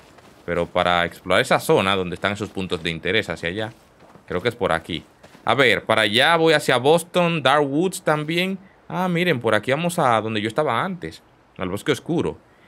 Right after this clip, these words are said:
Y Blight State. ¿Saben? Había una tumba de alguien que se llamaba Blight. Y este es el estado de Blight, que me imagino que debe ser algún tipo de, no sé, eh,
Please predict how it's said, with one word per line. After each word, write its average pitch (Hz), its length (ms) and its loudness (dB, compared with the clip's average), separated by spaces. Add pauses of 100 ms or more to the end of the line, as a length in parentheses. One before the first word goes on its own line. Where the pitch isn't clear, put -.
Y 98 100 -2
Blight 113 400 2
State. 101 480 0 (380)
¿Saben? 180 320 4
Había 143 140 2
una 202 200 2
tumba 190 320 2
de 147 100 4
alguien 139 220 0
que 156 80 -2
se 143 80 2
llamaba 110 240 2
Blight. 104 460 2 (560)
Y 87 60 -2
este 104 100 -2
es - 80 -2
el 170 100 2
estado 127 260 2
de 107 60 2
Blight, 101 320 2
que - 100 -8
me 90 100 -4
imagino 92 300 -2
que 95 120 -2
debe 90 160 -2
ser 85 160 -4
algún 85 260 -8
tipo 85 280 -10
de, 78 320 -8 (760)
no 92 160 -4
sé, 110 400 2
eh, 78 480 -12